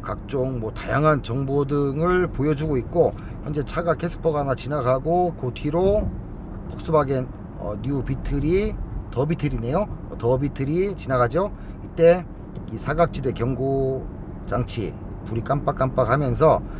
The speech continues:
현재 허드 상에서도, 어, 헤드업 디스플레이 창에서도 옆에 차가, 사각지대에서 차가 다가오고 있다라는 것까지도 알려주게 되죠. 어, 그 밖에 이제 스마트 크루즈 컨트롤 활성화시켰을 때 현재 속도와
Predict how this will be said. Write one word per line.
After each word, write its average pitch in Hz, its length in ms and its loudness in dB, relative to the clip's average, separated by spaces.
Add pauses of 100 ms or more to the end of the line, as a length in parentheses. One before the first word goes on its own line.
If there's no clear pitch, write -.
(800)
현재 147 320 6
허드 180 500 2
상에서도, 139 500 4
어, - 520 -2 (220)
헤드업 123 440 0
디스플레이 113 480 -2
창에서도 147 720 2 (320)
옆에 - 180 -2
차가, 143 400 2
사각지대에서 113 1120 2 (280)
차가 139 240 2
다가오고 123 580 4
있다라는 123 500 2
것까지도 139 800 4 (300)
알려주게 98 440 -2
되죠. 113 600 2 (320)
어, - 180 -10
그 - 120 -10
밖에 95 260 -6
이제 110 320 -6
스마트 143 420 -4
크루즈 143 460 -4
컨트롤 123 500 0
활성화시켰을 151 680 -2
때 95 140 -2
현재 127 240 -2
속도와 - 480 0